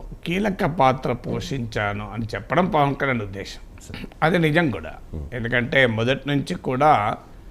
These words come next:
Speaker 1: బీజేపీ ఎడమొగం పెడమొగంగా ఉన్న సమయం నుంచి కూడా, అంటే, టీడీపీతో కలుస్తున్నా అని చెప్పినా కూడా ఎన్డీఏ నుంచి బయటికి రాలేదు,
Speaker 2: ఎస్.
Speaker 1: బీజేపీని విమర్శించలేదు.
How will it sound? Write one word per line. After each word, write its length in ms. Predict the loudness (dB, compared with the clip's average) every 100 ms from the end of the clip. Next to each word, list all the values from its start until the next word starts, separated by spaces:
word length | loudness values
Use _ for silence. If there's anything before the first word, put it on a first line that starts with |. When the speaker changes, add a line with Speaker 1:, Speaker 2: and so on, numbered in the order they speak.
| -18 -18 -20 -12 0
Speaker 1:
బీజేపీ 720 | 4 6 6 6 2 0 0 -6 -6
ఎడమొగం 440 | 0 2 2 2 0
పెడమొగంగా 680 | 0 0 0 -2 -2 -2 -2
ఉన్న 200 | -2 -4
సమయం 520 | -6 -4 -4 -2 -4
నుంచి 220 | -4 -8
కూడా, 440 | -10 -4 0 0 -2 -10 -18 -4 -2
అంటే, 340 | 2 4 4
టీడీపీతో 1160 | 2 0 2 4 4 2 0 2 2 4 2 -2 -6 0
కలుస్తున్నా 520 | 0 0 -2 -2 2
అని 160 | 2 0
చెప్పినా 480 | -4 -6 0 2
కూడా 300 | 2 -2 -2
ఎన్డీఏ 380 | 0 0 2 2
నుంచి 220 | 2 0
బయటికి 420 | 0 0 0 -2 0
రాలేదు, 440 | 2 4 2 0 -6 -18 -20 -18
Speaker 2:
ఎస్. 240 | -18 -10 -2
Speaker 1:
బీజేపీని 500 | 2 4 4 2 -2
విమర్శించలేదు. 960 | -2 -2 -2 -2 0 0 2 2 0